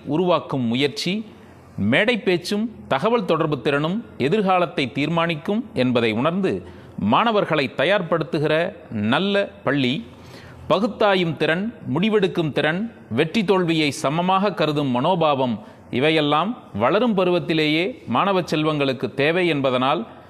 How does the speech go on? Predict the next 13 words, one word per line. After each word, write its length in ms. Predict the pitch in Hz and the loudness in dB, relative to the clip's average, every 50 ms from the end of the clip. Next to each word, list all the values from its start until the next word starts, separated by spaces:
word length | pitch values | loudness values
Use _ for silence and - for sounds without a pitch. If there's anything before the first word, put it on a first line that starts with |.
| - - | -12 -2
வகுப்பு 300 | - 160 160 208 175 208 202 - | 0 0 0 2 2 0 0 2
தலைவர், 420 | 160 143 147 147 139 151 185 233 247 - - - | 2 2 2 2 2 2 0 0 -2 -8 -12 -12
குழு 220 | - - 190 208 220 180 | -4 -2 0 0 0 0
தலைவர்கள், 540 | - 160 147 147 143 139 139 131 - 160 190 240 247 - - | 0 2 2 2 2 2 0 0 0 -2 -4 -4 -6 -8 -4
அணி 240 | - 123 151 190 214 202 | -2 0 0 0 -2 -2
தலைவர் 460 | 208 - 147 151 156 151 165 196 214 - - | -2 0 0 2 0 0 0 -2 -2 -4 -2
என 180 | - 135 139 139 131 123 | -2 0 0 2 0 0
சுழற்சி 440 | 113 - - 185 226 220 220 - 233 | -2 -2 0 0 0 0 0 -2 -2
முறையில் 420 | 185 170 151 143 139 135 131 113 98 - - - - | 0 0 2 2 2 2 0 0 -2 -4 -8 -8 -4
அனைவருக்கும் 640 | - 123 165 190 190 196 196 180 - 226 226 220 180 | -2 0 2 2 2 2 0 0 -2 -4 -4 -2 0
வாய்ப்பு 380 | 120 123 165 202 202 - - 180 | 0 0 0 0 -2 -2 -2 0
வழங்கப்படுகிறது. 760 | 143 135 131 127 123 117 - 117 110 - 107 104 101 87 85 - - - - - - - - - - - - - | 2 2 2 0 0 -2 -2 -4 -2 -2 -2 -2 -2 -4 -6 -8 -10 -16 -20 -20 -20 -20 -20 -20 -20 -20 -8 -2
இங்கு 380 | - 160 185 185 151 139 131 | 0 2 2 2 2 2 0